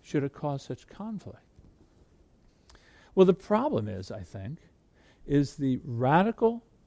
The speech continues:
the exclusive, and the unique claims of Jesus Christ. This is the problem. He is saying things like that, um, he's the only Savior. He's the only Son of God.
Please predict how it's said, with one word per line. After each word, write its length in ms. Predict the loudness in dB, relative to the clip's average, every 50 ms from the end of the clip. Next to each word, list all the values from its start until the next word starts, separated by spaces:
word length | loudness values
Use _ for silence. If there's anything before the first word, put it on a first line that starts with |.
| _ _ _ _ -6
the 160 | -2 0 0
exclusive, 1040 | 0 -2 -6 -10 -10 -8 -6 -2 -2 -2 -2 -4 -6 -6 -6 -6 -8 -12 -16 -20 _ -10
and 160 | -6 -4 -2
the 60 | 0 2
unique 400 | 2 2 2 0 0 -2 -4 -8
claims 580 | -14 -8 -4 -4 -2 -2 -4 -6 -10 -14 -16 -14 -12
of 80 | -10
Jesus 380 | -8 -6 -6 -8 -8 -8 -12 -14
Christ. 520 | -12 -12 -12 -12 -12 -14 _ _ -20 _ -20 _ _ _ _ _ _ -4
This 260 | 2 4 4 4 4
is 120 | 0 -6 -6
the 80 | -6
problem. 400 | -4 -4 -6 -6 -6 -8 -12 -14 -18 _ _ _ _ _ _ _ _ _ _ -20 -20 -4 2
He 140 | 4 6 6
is 100 | 6 4
saying 480 | 2 0 2 4 4 4 4 2 0
things 340 | -2 -2 -4 -6 -6 -6 -2
like 220 | 0 0 0 -2 -4 _ _ _ _ _ _ -20 -20 -18 -14 -10 -8 -8 -8 -8 -12 -18 -16 -12 -2
that, 300 | 4 6 6 6 6 0 -8
um, 400 | -6 -4 -4 -4 -4 -6 -8 -10 -14 _ _ _ _ _ _ _ -20 _ _ _ _ _ _ _ _ _ _ _ -20 -12
he's 320 | -4 0 2 2 2 4
the 180 | 6 6 8 8
only 300 | 6 2 -2 -4 -6 -6
Savior. 580 | -8 -8 -8 -6 -6 -6 -8 -10 -14 -18 -18 -20 -20 _ _ _ _ _ _ _ _ _ _ _ _ _ _ _ -20 _ -20 _ _
He's 460 | -6 2 4 6 8 8 6 4 2 -2
the 160 | -4 -4 -2
only 220 | -2 -4 -6 -8
Son 280 | -10 -12 -12 -12 -12 -12
of 140 | -12 -14 -14
God. 300 | -16 -16 -16 -18 -20 -20